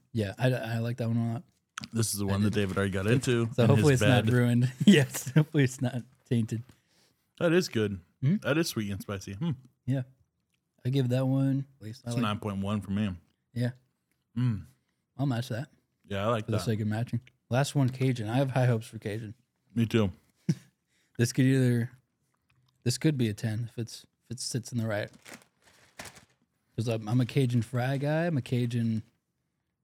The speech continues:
Speaker 1: you know.
Speaker 2: You're a Cajun cry guy as well.
Speaker 1: <laughs>
Speaker 2: Wait for the aftertaste.
Speaker 1: Aftertaste hitting.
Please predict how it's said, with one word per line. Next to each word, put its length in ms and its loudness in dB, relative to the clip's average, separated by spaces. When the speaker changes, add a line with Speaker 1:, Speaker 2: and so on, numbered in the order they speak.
Speaker 1:
you 100 -4
know. 160 -6
Speaker 2:
You're 140 -10
a 40 -12
Cajun 440 -12
cry 360 -6
guy 100 -12
as 340 -20
well. 120 -16
Speaker 1:
<laughs> 260 -16
Speaker 2:
Wait 100 -2
for 100 -8
the 120 -2
aftertaste. 560 -8
Speaker 1:
Aftertaste 480 -4
hitting. 240 -2